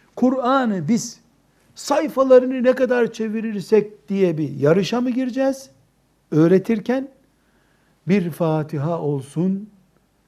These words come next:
yürürken Kur'an gibi yürüyen çocuk olsun mu diyeceğiz? Elif cüzü bitirmekler, amme cüzü bitirmekler, hatim bitirmekler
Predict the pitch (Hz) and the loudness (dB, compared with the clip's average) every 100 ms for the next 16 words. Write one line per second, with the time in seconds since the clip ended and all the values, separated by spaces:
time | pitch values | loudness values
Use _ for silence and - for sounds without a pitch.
0 | _ 135 135 165 185 127 160 139 123 - | _ -8 -4 -2 -2 -4 -6 -8 -8 -10
1 | 151 - 170 165 139 135 131 131 131 135 | -10 -6 -6 -4 -6 -6 -8 -8 -6 -8
2 | 131 127 123 127 120 104 135 107 101 101 | -8 -10 -10 -10 -12 -12 -14 -16 -16 -16
3 | 95 98 - _ _ _ _ _ _ _ | -18 -18 -20 _ _ _ _ _ _ _
4 | _ _ _ _ _ _ _ _ _ _ | _ _ _ _ _ _ _ _ _ _
5 | _ _ - 285 247 - 226 226 226 233 | _ _ -4 -2 -2 -4 -4 -2 -4 -4
6 | 220 220 214 220 220 220 226 254 - 208 | -4 -4 -4 -2 -2 -2 -8 -12 -4 -2
7 | 220 226 190 208 214 208 220 226 220 220 | 0 -4 -4 -6 -4 -6 -6 -4 -4 -6
8 | 220 226 185 175 202 240 226 202 190 214 | -4 -4 -4 -6 -6 -6 -6 -6 -6 -4
9 | 214 214 233 254 | -4 -4 -2 -2